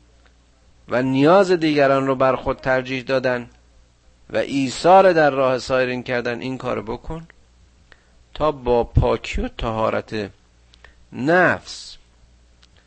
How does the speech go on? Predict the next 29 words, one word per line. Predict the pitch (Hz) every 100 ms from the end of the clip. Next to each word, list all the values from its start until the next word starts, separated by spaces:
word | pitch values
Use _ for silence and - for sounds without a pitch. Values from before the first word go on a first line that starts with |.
| _ _ _ _ _ _ _ _ -
مسئله | 107 104 - 101 95
رو | 90
بر | 85 82 -
چه | - - 196
غ-، | 202 202 175
چه | -
بسا | 190 165 202 220 196 175
که | 160 143
اگر | 143 143 143
انسانی | 139 135 - 143 143
به | 135 135 -
این | 190 240 233 214
مرحلهٔ | 190 156 156 151
از | 139 139
گذشت | 139 135 135 -
و | 135
ایثار | 117 127 147 139 131
برسه، | 135 131 - 180 196 - _ - _ _ _ _ _ _ _ _ _ _ _ _ - _ _
اون | 127 143
وقت | 165 160 -
اون | 202 226
حالت | 175 151 151 143 139 -
و |
اون | 131 156 196
جنبه‌ای | 147 151 143 135 139 135
از | 131 120 - - _ _ _ _ _ -
جنبه‌های | 104 123 139 139 135 139 135
خودبینی | 123 - 135 123 135 135 131
که | - 131